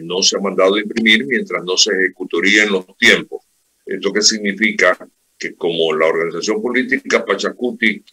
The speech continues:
y candidato Pérez presentaron ampliación, eh, ampliación del, de, de la sentencia del Tribunal Contencioso Electoral,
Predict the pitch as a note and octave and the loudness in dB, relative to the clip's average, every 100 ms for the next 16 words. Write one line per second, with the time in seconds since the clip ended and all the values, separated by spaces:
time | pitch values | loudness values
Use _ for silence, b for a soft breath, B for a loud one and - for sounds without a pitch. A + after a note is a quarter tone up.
0 | _ D2 C#2+ C#2+ C#2 C2+ - D#2 E2 F2+ | _ -14 -10 -8 -8 -8 -6 -2 0 0
1 | - - A2+ A2 G2 F2 E2+ E2+ F#2 F#2 | 0 6 6 6 4 -2 -6 -4 0 2
2 | F#2+ F2 E2+ - G2 G2 G2+ F#2+ _ _ | 0 -2 -2 0 2 2 2 -4 _ _
3 | - _ _ - D#2 D2 C#2 C2+ C2+ C2+ | -20 _ _ -18 -10 -6 -4 -4 -4 -6
4 | C2+ A#1+ - _ _ _ - - - D#2 | -10 -14 -20 _ _ _ -16 -14 -8 -8
5 | - D#2+ D#2 G#2 G#2 F#2+ E2+ D#2+ C#2+ - | 0 0 2 0 4 2 2 -4 -6 -6
6 | D2 - - G2 F#2+ G2 G#2 - A#2+ A#2+ | -8 -8 2 4 6 6 4 4 4 4
7 | A2+ G2+ F2 D#2+ D#2 D2+ - E2 E2+ G2 | 4 2 2 0 -2 -8 -6 -4 0 0
8 | G2 F#2+ F2 F2 F#2+ F#2+ G#2 G2 G2 G2+ | 0 -2 -4 -6 -4 0 0 0 0 2
9 | F#2 | 0